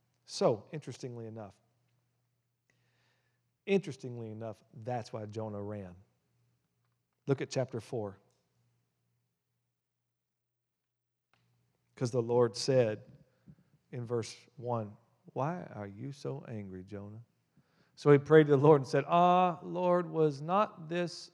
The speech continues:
what I said when I was still in my country? Therefore I fled previously to Tarshish, for I know that you are a gracious and merciful God, slow to anger and abundant in loving kindness, one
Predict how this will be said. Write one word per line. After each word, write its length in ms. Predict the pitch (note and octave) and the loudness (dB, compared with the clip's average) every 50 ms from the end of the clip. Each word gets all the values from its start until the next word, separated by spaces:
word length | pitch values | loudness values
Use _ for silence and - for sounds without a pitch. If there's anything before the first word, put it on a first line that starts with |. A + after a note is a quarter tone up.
| _ _ | _ _
what 440 | - C3+ C3+ D#3 D#3+ D#3+ - - - - | -14 -2 2 2 2 2 0 -6 -20 -12
I 240 | - C#3+ C#3+ C#3 C3+ | -6 -4 -4 -4 -4
said 800 | B2+ - - - - - F3 F3+ F#3 F#3+ G3 G3+ G3+ F#3 D#3+ C#3 | -6 -10 -14 -16 -10 -6 -4 -4 -2 -4 -4 -8 -10 -12 -14 -10
when 320 | C3 D3 C#3+ C#3 C3+ C3+ - | -8 -6 -4 -4 -4 -6 -8
I 200 | - D3+ D3 D3 | -8 -6 -4 -2
was 220 | C#3 B2 A#2 G#2+ - | -2 -4 -4 -8 -8
still 400 | - - - F3 F#3 F3+ D3+ B2 | -12 -14 -8 -6 -4 -4 -4 -4
in 180 | A2 G#2+ G2+ | -6 -8 -8
my 220 | G2+ A2 C3+ D#3 F3+ | -4 0 0 0 0
country? 480 | E3+ - F3+ G3 G3 - - G#3 G#3+ | -2 -8 -10 -10 -10 -10 -10 -10 -10
Therefore 640 | F#3+ D3 D#3 F3 G#3 G#3+ G#3 - - F#3 F#3+ G3 F#3+ - | -10 -4 0 2 2 2 2 -2 -4 -2 -2 -2 -2 0
I 200 | - F3+ F3 E3 | 2 2 2 2
fled 580 | - - - G#3+ A#3 B3 B3+ A#3+ G3+ D3+ - - | 2 -4 -4 0 0 2 2 2 0 -2 -6 -4
previously 520 | - A3 B3+ B3+ A3 A3 F3+ - F#3+ F3+ | 0 0 2 2 2 0 0 0 0 -2
to 60 | D#3+ D3 | -4 -4
Tarshish, 640 | - - G3 G3+ G#3+ F#3+ - C3+ C3+ F3 F3+ - - _ - - _ _ _ - | -2 4 6 6 6 6 2 -2 -2 -2 -4 -6 -16 _ -20 -20 _ _ _ 6
for 220 | G#3+ G#3+ G#3 G3+ | 10 10 10 10
I 260 | G3 A#3 C4+ D4+ E4 | 10 6 4 6 4
know 480 | E4 A3+ F#3+ F3 F3 F3+ G3+ A3+ A3 - - - - - | 6 8 10 12 12 12 12 10 6 4 -12 -20 -14 0
that 260 | E3+ G3+ G3 F3 F#3+ | 6 8 8 8 6
you 380 | F#3+ G#3+ C#4+ D#4+ C#4 B3 B3 B3+ | 2 6 8 8 8 8 6 6
are 200 | A3+ A3 G#3+ A3 | 6 6 6 6
a 60 | A3 | 4
gracious 640 | G3 E3 F3+ A3 C#4 D#4 D4+ - - A3+ A3 G3+ - | 2 0 6 8 8 8 8 6 2 0 0 0 -2
and 160 | A#3+ B3 B3+ | -6 -4 4
merciful 420 | D4 D#4+ D#4 - B3 G#3 - F#3 E3+ | 6 6 8 8 6 2 2 2 2
God, 260 | D#3 D3+ C#3+ C3+ C3 | 8 8 8 8 8
slow 300 | - - - B3+ C#4 D4 | 2 2 8 8 8 8
to 160 | C#4 B3 - | 8 2 2
anger 360 | F3+ F#3 F#3 F3+ G3+ A3 A#3+ - | 2 -2 0 4 4 2 4 4
and 160 | G3+ G#3+ G3+ | 2 2 4
abundant 760 | G3+ F#3+ E3+ D#3 C#3+ E3 C4+ D#4 D#4+ A#3 F3 F3+ G3 A3 - | 4 2 2 -2 2 8 8 8 8 10 10 8 8 8 6
in 120 | - G#3 G3 | -4 -2 6
loving 300 | G3 G3+ G3+ G#3 G#3 F#3 | 6 6 8 6 2 0
kindness, 400 | A3 A#3+ B3 A3+ F#3 E3+ - - | 2 2 2 2 0 -4 -6 -2
one 340 | A3 A#3+ B3+ C#4 C#4+ C#4+ | 0 4 4 4 4 2